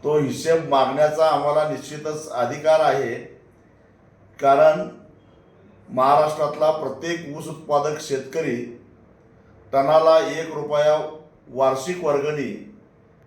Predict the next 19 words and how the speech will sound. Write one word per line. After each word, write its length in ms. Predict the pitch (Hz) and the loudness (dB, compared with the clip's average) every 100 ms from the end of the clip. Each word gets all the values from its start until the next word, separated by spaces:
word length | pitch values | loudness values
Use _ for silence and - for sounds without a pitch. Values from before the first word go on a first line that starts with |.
| - | -6
या 140 | 143 | -2
राज्य 340 | 151 131 127 151 | 0 0 -2 -4
साखर 380 | 147 135 - 139 | -4 -4 -4 -8
संघाला 440 | 139 135 135 135 | -8 -6 -2 -2
देत 260 | 123 127 123 | -2 -4 -6
असतो. 440 | - - 98 - - _ _ _ _ _ _ _ _ _ - | -8 -10 -18 -18 -20 _ _ _ _ _ _ _ _ _ -12
वर्षाला 500 | - 131 135 147 160 | 0 2 4 4 6
जवळपास 520 | 160 147 151 147 160 160 | 6 4 2 4 4 2
पाच 540 | - 139 151 180 - | -2 -2 0 -2 -6
कोटी 220 | 156 151 | -12 -10
रुपयाची 440 | 151 151 156 151 165 | -10 -4 -4 -4 -4
वर्गणी 840 | 147 135 135 160 147 113 131 - _ - _ _ - | -2 -2 -2 -4 -6 -6 -10 -16 _ -20 _ _ -8
जमा 260 | 110 127 165 | -2 2 2
करायची. 720 | 156 143 135 131 101 104 - - - _ _ _ _ _ _ _ _ - | 2 0 0 -2 -10 -14 -16 -20 -20 _ _ _ _ _ _ _ _ -2
स्वर्गीय 380 | 135 131 160 | 0 2 4
वसंतदादांच्या 880 | 160 139 - 160 156 151 156 156 160 | 4 4 0 0 2 4 4 2 -2
कृपेनं 800 | 156 143 139 156 156 160 160 - - - _ _ _ _ _ _ _ _ _ - | -2 -6 -4 -2 2 4 2 -4 -12 -20 _ _ _ _ _ _ _ _ _ -20
भरमसाठ 680 | - 117 139 165 160 175 175 | -8 -2 0 0 2 2 2
अशी 200 | 160 | -2